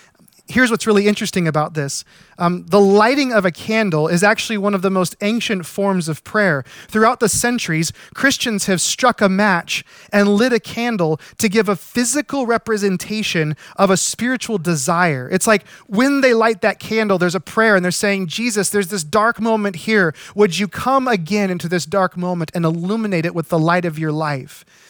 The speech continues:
Um, so, so this tradition of lighting a candle is symbolic of the light of the world coming to us. It illuminates the dark.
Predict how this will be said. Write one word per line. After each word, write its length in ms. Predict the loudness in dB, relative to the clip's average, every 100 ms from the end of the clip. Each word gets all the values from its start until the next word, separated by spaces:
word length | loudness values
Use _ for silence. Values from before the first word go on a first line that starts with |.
| _ _ _ -4
Um, 140 | -2 -2
so, 140 | -2
so 140 | 2 4
this 180 | 2
tradition 500 | 0 -2 0 0 0
of 120 | 0 2
lighting 300 | 2 2 0
a 40 |
candle 440 | -4 -4 -2 0
is 120 | 0 0
symbolic 800 | 0 0 0 2 4 4 2 2
of 120 | 0
the 80 | 2
light 320 | 4 4 2
of 80 | 0
the 80 | -2
world 440 | 0 2 2 -2
coming 320 | -6 -4 -2
to 120 | -2 0
us. 220 | 0 0
It 80 | -2
illuminates 720 | -2 -2 -4 -2 -2 -4 -8
the 120 | -10
dark. 440 | -6 -2 0 0